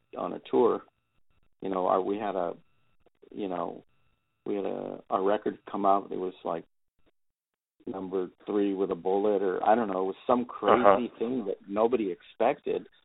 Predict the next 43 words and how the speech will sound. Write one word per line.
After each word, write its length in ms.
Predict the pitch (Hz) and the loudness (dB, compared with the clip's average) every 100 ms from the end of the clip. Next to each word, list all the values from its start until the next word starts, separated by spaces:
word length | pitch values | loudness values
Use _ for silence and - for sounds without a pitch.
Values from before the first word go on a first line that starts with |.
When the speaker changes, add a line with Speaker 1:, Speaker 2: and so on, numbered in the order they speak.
| _ _ _ - | _ _ _ -6
Speaker 1:
And 140 | 101 | 2
I'm 160 | 110 127 - | 2 2 -2
shooting 400 | 127 117 110 107 | -2 0 -2 -4
the 80 | 95 | -2
David 340 | 107 107 95 | 0 -2 -2
Byrne 220 | 110 131 139 | -4 -4 -6
film 180 | 98 92 | -8 -8
in 100 | 90 | -8
Dallas, 420 | 92 101 123 98 - - | 0 0 2 -2 -6 -12
and 220 | 104 95 98 - | -8 -8 -10 -14
Stevie 280 | - 139 127 | -8 -6 -6
calls 260 | - 98 92 | -2 -2 -2
me 60 | 107 | -6
and 100 | 98 | -8
says, 160 | - 92 - | -8 -8 -10
"I 160 | - 131 | -6 -4
don't 200 | 147 143 | -4 -2
wanna 300 | 151 139 170 | 0 0 0
go 200 | 127 110 | 0 0
on 240 | 101 95 - | -2 -6 -6
tour." 300 | 104 90 76 _ _ _ _ _ _ _ _ - - | -4 -2 -4 _ _ _ _ _ _ _ _ -10 -2
And 400 | 117 117 113 - - | 2 2 0 -2 0
I, 140 | 123 123 | 2 0
Speaker 2:
<laughs> 60 | - | -2
Speaker 1:
I 140 | 113 | -6
called, 420 | 117 - 117 101 - _ - | -2 2 2 2 -6 _ -10
I 160 | 107 | -10
called, 540 | 107 - 107 104 104 95 | -10 -6 -4 -4 -4 -6
uh, 460 | 98 95 98 92 95 - | -10 -8 -10 -12 -14 -12
everybody, 680 | 104 107 101 101 104 113 110 | -10 -8 -4 -4 -2 -4 -6
and 140 | 92 - | -8 -2
Clive 280 | 104 104 | 2 2
Davis 240 | 104 104 98 - - | 2 -2 -4 -10 -8
flew 260 | 101 120 | 0 2
to, 300 | 123 101 92 92 _ - | 2 2 -2 -10 _ -6
to 40 | |
L 360 | 90 95 101 104 | -4 -2 0 0
A 240 | 110 110 | 0 -2
and 180 | 101 87 - | -6 -8 -8
tried 220 | 98 95 | -8 -8
to 60 | - | -10
talk 280 | - 107 | -8 -8
to 80 | - | -8